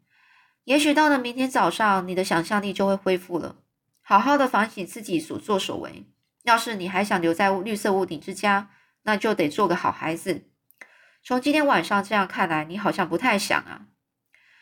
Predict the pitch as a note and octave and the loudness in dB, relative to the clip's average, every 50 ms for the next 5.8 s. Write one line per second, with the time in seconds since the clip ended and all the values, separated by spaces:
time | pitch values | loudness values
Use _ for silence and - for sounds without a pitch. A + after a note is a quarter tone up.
0 | _ _ _ _ _ - A#3 A3 A3 C4+ C#4 C#4 C#4 C#4 B3+ A#3+ A3 G#3 - - | _ _ _ _ _ -2 -2 0 0 2 2 2 2 2 0 -2 -4 -4 -2 0
1 | C4+ C#4+ C#4+ D#4 C4 A3 G#3 - B3 B3 - E3 D#3 - - - - _ - - | 0 2 2 2 0 0 0 -2 -4 -2 -2 -4 -4 -4 -10 -14 -12 _ 0 0
2 | B3+ - - - C#3+ - - G3 F#3+ G#3 G#3 F#3 F3+ - - F#3+ G3 E3+ F3+ F3 | 0 0 -4 -10 -10 -6 -4 -4 -2 0 0 -2 0 -2 -2 0 0 -2 0 -2
3 | G3+ G3+ G3+ F#3+ - - - B3 G#3+ F3 D#3+ D#3 D3+ D3+ - - D3 A2+ - - | -2 -2 -4 -4 -2 -2 0 0 0 0 -2 -4 -4 -4 -4 -6 -6 -10 -12 -14
4 | - - _ _ _ _ _ _ - - - - _ _ _ _ _ _ _ - | -16 -20 _ _ _ _ _ _ -20 -20 -20 -20 _ _ _ _ _ _ _ 0
5 | D4 D4 D#4 D#4+ D4+ B3+ A#3+ G#3+ A3 A3 - - C#4 C4 - | 2 4 4 4 2 2 0 -2 -2 -4 -6 -4 -4 -4 -4